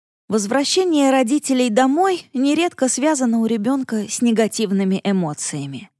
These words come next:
Из-за почти неминуемой ругани по поводу беспорядка он запрется у себя в комнате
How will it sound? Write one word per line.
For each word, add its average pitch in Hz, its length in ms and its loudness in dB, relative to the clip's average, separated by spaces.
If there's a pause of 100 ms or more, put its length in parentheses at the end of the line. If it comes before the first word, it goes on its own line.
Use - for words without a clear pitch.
(640)
Из-за 180 420 0
почти - 460 -6
неминуемой 214 840 2
ругани 180 680 0
по 190 100 0
поводу 175 400 0
беспорядка 208 800 -2 (360)
он 330 240 0
запрется 285 540 0
у 160 60 -4
себя 185 320 -2
в - 80 -8
комнате 320 540 0